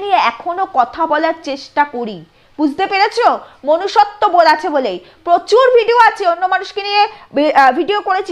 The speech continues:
যাদের হেল্পের প্রয়োজন, অথচ সেই ভিডিওতে একশো দেড়শো ভিউজও আসেনি, আমার কোনো রেভিনিউ আসেনি, তারপরেও কথা বলেছি যে ওই একশো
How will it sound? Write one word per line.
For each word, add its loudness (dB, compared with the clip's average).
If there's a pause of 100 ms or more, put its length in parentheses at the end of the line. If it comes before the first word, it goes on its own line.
যাদের 0
হেল্পের -2 (100)
প্রয়োজন, 2 (300)
অথচ -2 (140)
সেই 4
ভিডিওতে 0 (140)
একশো -10
দেড়শো -4
ভিউজও 2
আসেনি, -6 (280)
আমার 4
কোনো -2 (120)
রেভিনিউ 2 (160)
আসেনি, -6 (260)
তারপরেও 2 (100)
কথা 2
বলেছি -4 (220)
যে -8
ওই 2 (120)
একশো -10